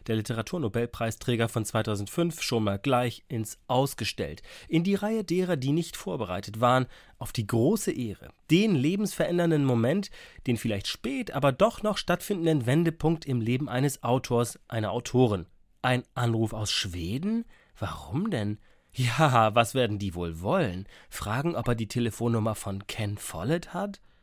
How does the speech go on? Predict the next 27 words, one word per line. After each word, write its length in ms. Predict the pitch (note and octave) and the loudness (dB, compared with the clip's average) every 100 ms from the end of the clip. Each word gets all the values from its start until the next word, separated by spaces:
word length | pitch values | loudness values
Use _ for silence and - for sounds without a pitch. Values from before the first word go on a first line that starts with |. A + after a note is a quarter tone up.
| _ _ - - - | _ _ -20 -14 0
Ein 160 | F3+ | 2
weiteres 440 | E3 D3+ G#2+ G2 - | 2 0 -2 -8 -8
Beispiel. 380 | - - - - | -8 -8 -12 -2
Doris 400 | B2+ D3+ F#3 - | 6 6 6 2
Lessing, 440 | B2+ A2+ A2 A#2 - | 0 0 -2 -4 -2
Nobelpreis 600 | - C3 C3 C3 A#2+ A#2 - | 0 4 4 2 0 -2 0
für 80 | |
Literatur 560 | A#2+ A2+ A2 G#2 - B2 | 0 0 -2 -6 -4 -4
zweitausendsieben. 880 | - A2+ - G#2+ G#2+ G#2 A#2+ G#2+ G2 - - | -2 -4 -2 -2 -2 -2 0 0 -2 -6 -20
Sie 420 | - A#2+ E3 A#3 C#3 | -8 0 4 4 4
war 280 | F#2+ A2 | 0 0
beim 200 | C#3 B2+ - | 0 0 0
Einkaufen 680 | D3+ A#3 - F#2+ C2+ - G#2 | -2 -2 -4 -8 -8 -6 -2
und 140 | C#3 | 2
wurde 220 | F#3 G3 | 6 6
mit 160 | E3+ F3 | 4 2
zwei 240 | - G3 | 2 2
Plastiktüten 680 | G3+ A3+ G#3+ F#3+ D#3+ G3+ G#3+ | 2 0 2 0 0 -4 -2
in 120 | E3 | 0
der 120 | D#3+ | 0
Hand 200 | D#3 F#3+ | 0 -2
zu 120 | - C#3 | 0 4
Hause 380 | D#3 E3+ E3+ E3+ - | 6 6 4 2 -2
von 180 | - C#3 | 2 4
der 100 | A#2 | 4
Weltpresse 500 | A2+ - B2+ A#2+ - | 2 0 -4 -2 -2
erwartet. 540 | C3 A2+ F2 - - | -2 -4 -6 -14 -20